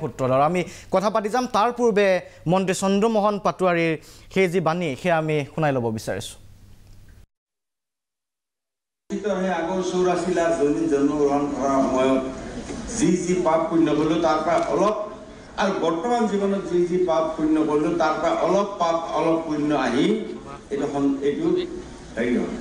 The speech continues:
Speaker 2: প্ৰাৰব্ধ হয়। সেই প্ৰাৰব্ধত আমি জীয়াই আছোঁ। নহ'লে এম বি এ পাছ কৰা মানুহ ভাৰতবৰ্ষত কিজানি দহ কোটি মান আছে, কিন্তু মুকেশ আম্বানী আৰু অনিল আম্বানী তেওঁলোকৰ এম বি এ, তো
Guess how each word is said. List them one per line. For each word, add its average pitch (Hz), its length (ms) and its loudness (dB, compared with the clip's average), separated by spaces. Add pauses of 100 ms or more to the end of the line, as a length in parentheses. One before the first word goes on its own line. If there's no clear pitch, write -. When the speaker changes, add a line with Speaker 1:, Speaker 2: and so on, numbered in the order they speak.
Speaker 2:
প্ৰাৰব্ধ 143 440 0
হয়। 110 240 0 (400)
সেই 208 140 4 (160)
প্ৰাৰব্ধত 175 540 2
আমি 156 260 0
জীয়াই 113 180 0
আছোঁ। - 200 -6 (180)
নহ'লে 185 240 2 (100)
এম 175 200 -4
বি 190 100 4
এ 214 60 6
পাছ 185 180 -2 (100)
কৰা 180 140 0
মানুহ 160 240 0
ভাৰতবৰ্ষত 143 600 -2
কিজানি 143 380 -2
দহ 131 140 -4 (140)
কোটি 147 200 -2
মান 143 160 0
আছে, - 240 -4 (840)
কিন্তু 170 200 4
মুকেশ 196 380 0
আম্বানী 185 420 0 (100)
আৰু 175 200 2
অনিল 165 320 2
আম্বানী 165 400 4 (100)
তেওঁলোকৰ 170 440 0
এম 147 120 0
বি 113 220 0
এ, 90 100 -4 (520)
তো 180 60 0